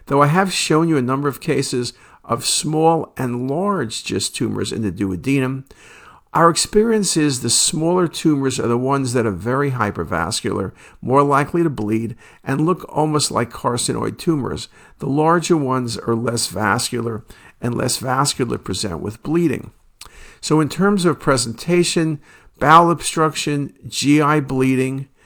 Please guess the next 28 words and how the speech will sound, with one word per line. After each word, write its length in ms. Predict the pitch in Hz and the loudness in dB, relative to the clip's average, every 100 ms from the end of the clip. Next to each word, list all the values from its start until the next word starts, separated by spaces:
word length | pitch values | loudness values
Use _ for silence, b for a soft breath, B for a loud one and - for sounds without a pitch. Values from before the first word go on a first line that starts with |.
| b - | b -6
and 160 | 127 | -2
intraperitoneal 760 | 156 143 160 - 135 127 131 113 | 0 0 0 2 2 0 -2 -2
bleeding 340 | 123 131 123 | 0 0 -2
secondary 580 | - 117 107 113 101 92 | -2 -2 0 -2 -2 -4
to 120 | - | -2
rupture, 560 | 104 123 127 - 110 113 B B B B | 0 2 2 0 0 -2 B B B B
though 200 | 120 120 | -2 0
that 320 | 110 135 143 | 0 0 0
is, 500 | - 127 131 127 123 - | 2 2 4 2 0 -4
in 180 | 113 | -4
our 180 | 104 120 | -2 -2
experience, 680 | 110 - 110 98 104 101 - - | -4 -6 -2 -2 -2 -6 -10 -10
pretty, 360 | - 127 - 110 | -4 -2 -2 -6
pretty 360 | - 104 101 - | -4 -4 -4 -6
uncommon. 760 | 104 85 - 110 107 80 - b b b b - | -6 -6 -4 -2 -2 -6 -14 b b b b -4
This 180 | 135 | -2
article 420 | - 151 156 156 135 | 4 6 6 4 0
by 180 | 113 | -2
Scola, 840 | 107 - - 151 151 165 160 160 147 b b b | -2 -2 0 4 4 6 4 2 -2 b b b
talking 400 | - 170 151 160 | 0 2 2 0
about 300 | 131 110 110 107 | -4 -4 -6 -6
GIST 400 | - 170 - - | 0 2 2 0
tumors, 400 | 160 151 147 135 | 0 0 -2 -2
talking 320 | - 143 143 | -2 -2 -2
about 200 | 110 104 | -4 -4
the 60 | 107 | -2
variable 480 | 117 117 110 107 | 0 0 0 -6
appearance. 640 | 107 - 170 165 151 143 | -6 -2 0 2 0 -4